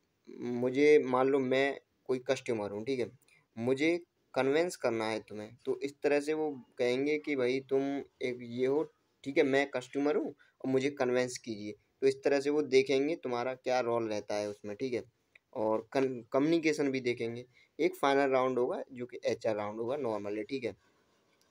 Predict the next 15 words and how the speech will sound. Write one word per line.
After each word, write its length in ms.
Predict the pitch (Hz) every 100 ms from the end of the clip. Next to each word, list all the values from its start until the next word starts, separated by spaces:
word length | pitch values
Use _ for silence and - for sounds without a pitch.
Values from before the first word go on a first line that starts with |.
| - _ 123
Joining 380 | 123 127 151 160
location 480 | 156 156 151 165
कहीं 220 | 151 131 131
भी 100 | 139
हो 100 | 127
सकती 320 | 127 - 151
है, 60 | 143
अभी 160 | 127
तो 160 | 123 127
work 260 | 113 110 -
from 180 | 127 143 127
home 180 | 117 110
रहेगी, 300 | 101 101 98
ठीक 200 | 117
है। 60 | 123